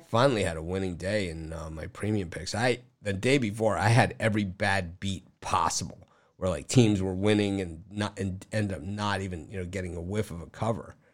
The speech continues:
And, um, then yesterday it all came together. So hopefully I'm,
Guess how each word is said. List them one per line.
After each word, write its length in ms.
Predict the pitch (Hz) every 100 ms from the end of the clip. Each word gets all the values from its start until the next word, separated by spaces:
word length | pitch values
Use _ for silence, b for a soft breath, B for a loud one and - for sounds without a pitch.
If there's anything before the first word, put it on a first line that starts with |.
| _ _ _ _
And, 540 | 95 92 92 90 87
um, 480 | 87 85 82 80 80 - _ _ _ _ _ _ _ _ _ _ _ _ _ _ _ _ _ _ _ _
then 220 | 95 95
yesterday 460 | 92 101 98 85 82
it 80 | 82
all 160 | 82
came 280 | - 85 78
together. 440 | 78 - 65 - -
So 300 | - 67 - _
hopefully 300 | 104 107 101
I'm, 240 | 95 90